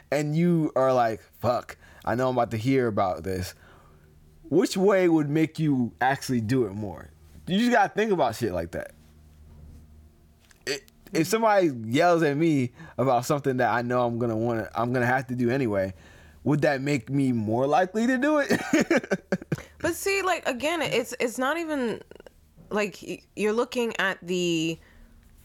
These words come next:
Speaker 2: like, there's an attack. Whereas, like, when we were trying to, uh, organize your stuff for licensure,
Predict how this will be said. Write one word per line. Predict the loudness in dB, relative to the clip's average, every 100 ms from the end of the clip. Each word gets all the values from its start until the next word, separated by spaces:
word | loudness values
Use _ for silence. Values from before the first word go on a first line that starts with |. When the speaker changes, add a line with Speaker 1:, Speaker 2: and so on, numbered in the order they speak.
| -20 -20 -20 -20 -12
Speaker 2:
like, | -4 -4 -4 -4
there's | -2 -2
an | -2
attack. | -4 -4 -2 -2 -4 -8
Whereas, | -4 -2 0 0
like, | -2 -2
when | -2
we | -2 -2
were | -4
trying | -4 -4 -4 -4
to, | -4 -2 -2 -2 -2
uh, | 0 0 0 -2 -2
organize | -2 -2 -2 -2 -4 -4
your | -4
stuff | -4 -4 -4 -4
for | -6
licensure, | -4 -4 -4 -6 -6 -6 -6